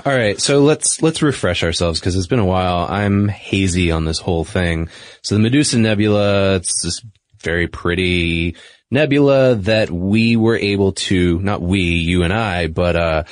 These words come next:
uh, in fact, the European Space Organization in, in twenty fifteen were able to get some really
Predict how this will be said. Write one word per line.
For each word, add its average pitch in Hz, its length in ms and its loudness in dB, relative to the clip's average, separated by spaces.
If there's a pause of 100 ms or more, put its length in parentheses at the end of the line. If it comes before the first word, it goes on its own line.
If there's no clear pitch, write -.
(320)
uh, 80 200 0
in 87 140 0
fact, 90 200 -4
the 87 100 -4
European 90 400 -2
Space 180 360 0
Organization 82 640 -2
in, 82 160 -4 (120)
in 87 100 -4 (220)
twenty 147 240 0
fifteen 151 640 0
were 85 100 0
able 85 180 -2
to 85 60 -4
get 87 140 -2
some 82 200 -6
really 160 360 0